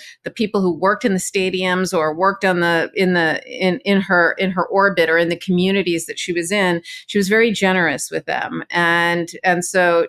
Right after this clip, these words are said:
as a result, and it, and it, and it doesn't look like a stunt. It looks like that's who she really is. She does it quietly, and she does it 'cause she's just seems like and gives the impression all around as just being a really good person, in addition to having great music. And so she's beloved, right? Like, the Swifties are a thing for a reason. She's amazing.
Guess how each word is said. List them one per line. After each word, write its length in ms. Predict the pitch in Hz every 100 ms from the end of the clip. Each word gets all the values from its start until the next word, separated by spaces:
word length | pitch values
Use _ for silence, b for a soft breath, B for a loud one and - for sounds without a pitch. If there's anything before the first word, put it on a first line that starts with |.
| -
as 160 | 196 196
a 40 |
result, 380 | 208 208 254 247
and 80 | 240
it, 80 | 240
and 100 | 254
it, 100 | 254 -
and 140 | 247
it 100 | 254
doesn't 260 | 262 262 220
look 120 | -
like 140 | 208
a 40 | 190
stunt. 480 | - 180 160 -
It 140 | 127 165
looks 240 | 208 -
like 160 | 202 -
that's 200 | 175 -
who 120 | 185
she 180 | - 165
really 400 | 170 160 165 165
is. 340 | 165 156 156
She 120 | -
does 180 | 175 170
it 80 | -
quietly, 580 | - 175 170 147 165 160
and 80 | 160
she 140 | 175
does 240 | 170 165
it 100 | -
'cause 140 | - 165
she's 240 | - 165
just 340 | 185 170 - B B B B -
seems 420 | - 196 196 185
like 320 | 180 165 165
and 180 | 180 165
gives 200 | 180 165
the 80 | 175
impression 520 | 165 - 170 180 165 - -
all 240 | 190 202 208
around 520 | 175 170 160 - - 180
as 100 | -
just 200 | 190 -
being 160 | 185
a 80 | 170
really 240 | 160 156
good 180 | 160 160
person, 380 | - 160 175 175
in 80 | 294
addition 340 | 277 214 208
to 80 | 180
having 320 | 185 160 165
great 400 | 151 151 151 151 -
music. 400 | 151 147 151 185
And 120 | 180
so 220 | - 190
she's 260 | 185 349 349
beloved, 540 | 233 185 120 - -
right? 300 | 185 180 180
Like, 200 | 190 185
the 80 | 202
Swifties 460 | - 262 254 254 214
are 140 | 190
a 80 | 175
thing 300 | 185 175 180
for 140 | 165
a 80 | 147
reason. 340 | 156 156 - 147
She's 240 | - 214
amazing. 480 | 226 165 156 -